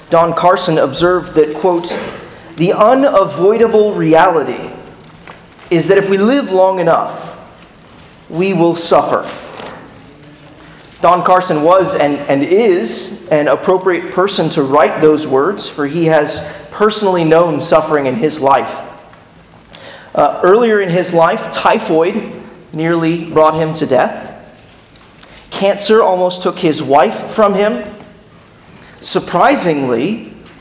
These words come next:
he said that the most painful trials that he has ever endured were betrayals by Christian friends. One of the more kind of unsettling realities of Carson's suffering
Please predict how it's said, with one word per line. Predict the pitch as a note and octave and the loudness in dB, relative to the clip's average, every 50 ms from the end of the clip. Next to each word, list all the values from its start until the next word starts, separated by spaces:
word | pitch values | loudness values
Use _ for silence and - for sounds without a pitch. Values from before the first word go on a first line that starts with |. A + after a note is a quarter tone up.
| - - - | -20 -20 -16
he | - - E3+ | -10 -8 -6
said | E3 - - - F3+ E3+ E3+ - E3+ | -6 -4 -2 0 0 0 0 0 2
that | E3 D#3+ D#3+ E3+ | 2 2 2 0
the | D#3 | 0
most | D3 D#3 E3+ F3+ F3+ E3+ - - | 2 2 2 2 0 -4 -8 -10
painful | - - F3+ A3+ C#4+ C#4+ C#4 A3+ F#3 | -6 -2 0 0 0 2 2 2 2
trials | - - D3+ C#3 C#3 C#3 - | 2 2 2 2 2 2 0
that | C3 B2+ B2+ C#3 | -2 -4 -2 0
he | D#3 | 0
has | D#3 C#3+ - - | 2 0 0 -2
ever | - D3+ C#3+ C#3 C#3+ C#3 | -2 -2 -2 0 0 -2
endured | C3+ B2+ A#2+ C3 B2+ B2+ C#3+ E3+ - - - - - - - - - - - | -2 -2 -4 -2 0 0 0 0 -2 -4 -10 -16 -18 -20 -20 -20 -16 -6 -2
were | D#3 D#3 | -2 0
betrayals | C3+ D#3 D#3 - - - - A#3 B3 G3+ C3+ G2+ F#2 - - - - - - - - - - - - - - - - - | 0 -2 -2 -2 0 2 2 2 4 2 0 -2 -4 -8 -12 -14 -16 -16 -18 -20 -20 -20 -20 -20 -20 -20 -20 -20 -12 -6
by | - D#3 D#3+ | -4 -4 -4
Christian | - - G3+ - - - D#3+ C#3 | -4 -4 -4 -4 -4 -6 -6 -6
friends. | - - A3+ G3 D3 - - - - - - - - - - - - - - - - - - - - - - - - - - - - - - - - - - - - | -4 -2 -2 -2 -2 -4 -6 -10 -12 -12 -12 -14 -20 -20 -20 -20 -20 -20 -20 -20 -20 -20 -20 -20 -20 -20 -20 -20 -20 -20 -20 -20 -20 -20 -20 -20 -20 -20 -20 -8 -2
One | F#3 G3 A#3+ C#4+ | 2 2 4 4
of | D4+ | 2
the | C#4+ | 2
more | A3 G#3 G3+ G3 F#3+ G3 F#3+ F#3+ F#3+ F#3+ - - - - - - - - - - - | 0 2 2 0 0 -2 -4 -6 -10 -14 -16 -18 -20 -20 -20 -20 -20 -20 -20 -8 -4
kind | - G3+ F#3 | -2 -2 0
of | - - G#3+ | 0 2 2
unsettling | G3+ G3+ F#3+ - - - - A3+ A3 A3 G3 E3 D3+ D3 C#3 C3 | 2 2 2 -2 -2 0 2 4 4 4 2 2 0 -2 -2 -2
realities | C#3 C#3+ C3+ C3 D3 D3+ C#3+ C3 A#2 A2+ A2 - - - - - - - - - | 0 2 4 4 4 2 2 0 -2 -4 -6 -8 -10 -10 -10 -12 -12 -6 0 2
of | C#3+ C#3+ C#3 C#3 C#3 - - - - - - - - - - - - - - - - - - - - | 2 2 2 0 -2 -8 -14 -18 -18 -20 -20 -20 -20 -20 -20 -20 -20 -20 -20 -20 -20 -20 -20 -20 -6
Carson's | - - E3 E3 D#3+ D#3+ D#3+ C#3+ C3+ - - - | -2 0 0 0 0 -2 -4 -4 -4 -6 -8 -4
suffering | - - G3 F#3 - C#3 C3+ B2+ A#2 A2 A2+ A#2+ | 0 0 0 0 0 0 -2 -2 -2 -2 -4 -8